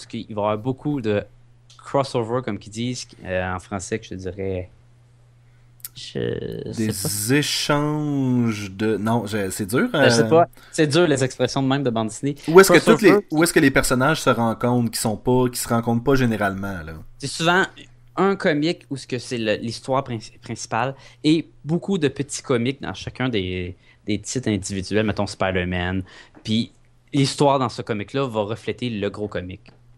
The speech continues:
Speaker 2: Exactement.
Speaker 1: Donc, mettons, il y a une météorite qui arrive sur la Terre et tous les super-héros vont se battre contre. Là, tu vas voir le comic, ça va être tous les super-héros contre la météorite.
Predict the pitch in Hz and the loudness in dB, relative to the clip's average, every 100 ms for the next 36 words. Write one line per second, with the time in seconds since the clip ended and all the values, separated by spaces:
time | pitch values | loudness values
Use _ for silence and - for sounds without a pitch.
0 | - - 117 107 101 - 87 - - - | -20 -12 -6 -4 -4 -6 -12 -14 -20 -20
1 | - - - - 127 127 - - 117 - | -20 -20 -16 -4 -2 -2 -6 -6 -4 2
2 | 131 139 - - _ - - - _ - | 2 2 -2 -12 _ -20 -20 -20 _ -20
3 | - 120 120 120 117 117 113 117 117 135 | -12 -2 2 4 4 2 2 -2 0 2
4 | 113 139 - 113 131 127 - - 117 131 | 2 -2 -4 -4 -4 -2 -2 0 0 0
5 | 135 - 107 139 127 117 - 117 101 117 | -4 -6 -8 -6 -6 -6 -4 0 0 0
6 | 117 101 101 98 98 - 117 156 - _ | -2 -4 -6 -8 -6 -2 -2 -2 -8 _
7 | _ _ _ 95 104 - 95 92 98 104 | _ _ _ -8 -8 -4 -4 -2 -2 -2
8 | 98 - - 95 - 104 - 98 95 104 | -2 -4 -4 -4 -4 -6 -4 -2 0 0
9 | 107 95 95 90 98 98 131 | -2 -4 -4 -4 -2 0 -2